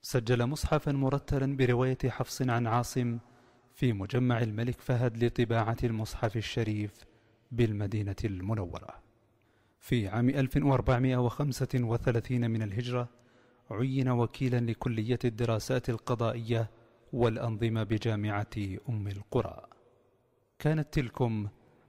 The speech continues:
مسيرة موجزة عاطرة لقارئ وإمام من أئمة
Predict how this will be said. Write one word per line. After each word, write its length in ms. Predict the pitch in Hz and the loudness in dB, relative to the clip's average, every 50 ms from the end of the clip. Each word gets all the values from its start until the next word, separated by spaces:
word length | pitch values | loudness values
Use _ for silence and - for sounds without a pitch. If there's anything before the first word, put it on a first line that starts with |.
| _ - | _ -6
مسيرة 580 | - 107 110 107 - - 151 160 151 139 135 - 165 | -2 0 0 0 0 0 2 4 4 4 4 2 2
موجزة 800 | 139 131 123 123 120 120 107 117 117 - 135 127 - 135 131 120 | 2 2 2 2 2 2 2 0 0 0 0 0 2 2 2 2
عاطرة 560 | 117 104 113 117 - 127 120 107 95 90 - - - - _ - - _ _ _ _ _ _ _ _ _ - | 2 2 0 0 0 -2 -2 -2 -2 -6 -8 -12 -20 -20 _ -20 -20 _ _ _ _ _ _ _ _ _ 0
لقارئ 880 | 120 120 110 104 98 - - 131 127 123 123 131 139 127 123 117 113 110 - - - - - _ _ - - - | 2 2 2 2 0 0 2 2 4 4 2 0 0 0 0 -2 -2 -4 -8 -14 -20 -20 -20 _ _ -10 -2 0
وإمام 480 | 131 135 143 127 123 127 135 139 135 | 2 2 2 2 0 0 0 0 -2
من 340 | 135 131 127 123 123 120 113 | -2 -2 -2 -2 -2 -2 -2
أئمة 360 | 113 110 113 113 123 120 117 | -4 -4 -2 0 2 0 2